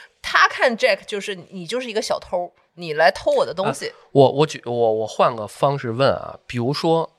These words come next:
Speaker 2: 他们俩从来没发生过关系，但是这个所谓的女子贞操第一次让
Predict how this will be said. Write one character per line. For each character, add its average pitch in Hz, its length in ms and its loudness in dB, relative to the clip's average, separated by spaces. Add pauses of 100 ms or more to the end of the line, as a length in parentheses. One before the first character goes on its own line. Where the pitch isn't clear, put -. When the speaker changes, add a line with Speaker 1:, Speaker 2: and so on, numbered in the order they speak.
(100)
Speaker 2:
他 175 100 -4
们 170 60 0
俩 110 100 0
从 117 200 -4
来 151 100 4
没 143 140 -2
发 104 180 -4
生 104 100 -12
过 92 140 -12
关 92 240 -10
系， - 180 -20 (160)
但 180 160 4
是 151 60 4
这 156 180 2
个 131 160 2
所 107 220 -8
谓 117 140 2
的 147 80 0
女 127 180 -4
子 113 240 -10
贞 135 180 -6
操 131 320 0
第 120 160 -10
一 120 60 -6
次 - 320 -6
让 113 340 0